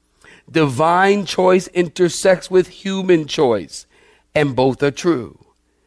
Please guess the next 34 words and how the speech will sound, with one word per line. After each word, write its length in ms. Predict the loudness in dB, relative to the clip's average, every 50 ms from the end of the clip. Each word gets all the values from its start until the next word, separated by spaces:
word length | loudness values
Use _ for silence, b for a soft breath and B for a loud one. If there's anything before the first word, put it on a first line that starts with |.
| _ _ _ _ _
God 340 | 0 2 2 4 4 4 4
elects, 680 | 4 4 6 4 4 2 0 _ -16 -16 -16 -16 -18 -20 _ _ _ _ _ _ _ _ _ _ _ _ _ _
God 420 | -4 -2 0 2 2 0 0 -4
predestines, 880 | -6 -8 -6 -2 -2 -2 -2 -4 -8 -12 -14 -14 -14 -16 _ _ -20 -20 _ _ _ _ _ _ _ _
and 220 | -4 -4 -2 2
yet 200 | 2 2 2 2
we 120 | 0 -2 2
must 240 | 2 2 2 2 0
make 160 | 0 0 0
a 60 | -6
choice 680 | -6 -4 0 2 4 4 4 2 2 -2 -8 -14 -16 -20 _ _ _ _ _ _ _ _ _ _ _
to 140 | -4 -2 2
make 200 | 2 2 2 0
a 40 |
decision 500 | 0 0 -2 0 0 0 0 0 0 -4
for 380 | -4 -2 _ 2 2 4 2 2
him. 460 | 2 0 -4 -4 -4 -8 -18 -20 _ _ _ _ _ _ _ _ _ _ _ _ _ _ _
Let 300 | -12 -8 -6 -6 -4 -6
me 100 | -6 -6
give 180 | -6 -6 -6
you 80 | -6 -8
some 180 | -8 -8 -8 -10
scriptures. 680 | -4 -4 -4 -4 -4 -10 -14 -16 -16 _ -20 -20 -20 b b b b b b b b b b -14
I 100 | -12 -10
think 220 | -6 -6 -2 -2
of 180 | -2 -4 -4 -8
John 420 | -4 0 0 2 2 2 2 2
the 80 | 0 0
Baptist 520 | 2 2 2 2 2 0 -2 -4 -2 -2
and 140 | -6 -6 -6
Jesus, 540 | -4 -2 0 0 0 0 0 0 -2 -2 -2
who 160 | -6 -8 -6
both 320 | 0 2 2 2 2 0
said, 420 | -4 -2 0 2 2 2 2 0